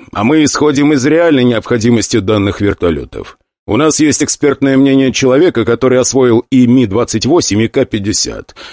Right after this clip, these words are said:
и даже имел опыт боевого применения в Сирии. Выслушаем", предложил один из генералов из Министерства обороны. Чубов промедлил с ответом.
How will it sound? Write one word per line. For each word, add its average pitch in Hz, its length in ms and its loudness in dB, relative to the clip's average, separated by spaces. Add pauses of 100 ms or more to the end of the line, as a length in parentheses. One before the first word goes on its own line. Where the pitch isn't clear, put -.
(120)
и 127 180 0
даже 151 520 2
имел 151 260 2
опыт 147 260 0
боевого 131 480 2
применения 127 720 2
в - 40 -2
Сирии. 104 600 -2 (100)
Выслушаем", 110 880 0 (300)
предложил 87 500 -2
один 95 280 -2
из 85 100 -10
генералов 90 520 -2
из 95 120 -4
Министерства 87 680 -4
обороны. 80 560 -6 (680)
Чубов 175 360 -4
промедлил 117 540 -2
с - 120 -10
ответом. - 640 -10